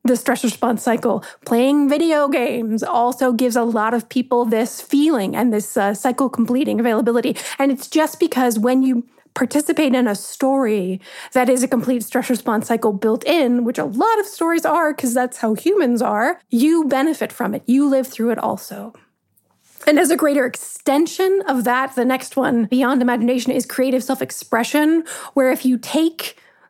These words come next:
that imagination, that story, whatever was in your head, and you use it to create something outside of yourself.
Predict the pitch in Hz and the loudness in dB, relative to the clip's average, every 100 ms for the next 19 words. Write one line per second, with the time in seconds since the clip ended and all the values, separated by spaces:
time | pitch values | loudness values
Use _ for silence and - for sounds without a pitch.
0 | - 220 254 240 - 247 240 262 247 233 | -2 2 4 2 2 2 2 0 0 0
1 | 233 247 240 269 262 240 - - - 269 | 2 0 0 0 2 0 -4 -10 -4 0
2 | 254 254 277 277 269 233 254 240 247 247 | 2 2 2 2 2 2 0 0 0 2
3 | 240 240 254 - 269 262 - _ 247 233 | 2 2 0 0 2 2 -2 _ 0 4
4 | 294 339 370 392 - - - - - 247 | 4 2 0 -2 -6 -20 -20 -20 -6 -4
5 | - 247 240 240 277 285 - 269 269 254 | 0 2 2 2 0 -2 0 0 2 0
6 | 247 247 - - - 220 226 247 277 285 | 0 -2 -4 -4 -2 0 0 0 0 0
7 | - 277 381 - | 0 0 0 -6